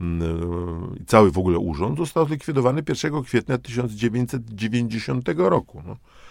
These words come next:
No, a potem weszły inne, e, ustawy, na przykład, e, takie, bym powiedział, demokratyczne i wolnościowe, na przykład ustawa o obowiązku informacji publicznej, to znaczy, że każdy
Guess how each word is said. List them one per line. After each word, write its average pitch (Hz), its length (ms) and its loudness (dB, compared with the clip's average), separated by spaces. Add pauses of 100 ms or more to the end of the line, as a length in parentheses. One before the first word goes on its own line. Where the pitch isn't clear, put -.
(600)
No, 90 120 0
a 92 160 4
potem 120 320 4
weszły 107 440 4
inne, 104 500 4
e, 92 380 2
ustawy, 90 540 -2
na 92 120 0
przykład, 92 440 -4
e, 90 60 -2 (120)
takie, 87 280 -6
bym 82 180 -6
powiedział, 80 460 -4 (400)
demokratyczne 104 760 2
i 92 40 2
wolnościowe, 87 600 -2
na 98 60 -6
przykład 143 220 -4
ustawa 107 420 -2
o 135 240 0 (340)
obowiązku 151 480 4
informacji 95 540 0
publicznej, 85 500 -6
to 90 100 -8
znaczy, 95 200 -6
że 110 140 -10
każdy 160 400 -2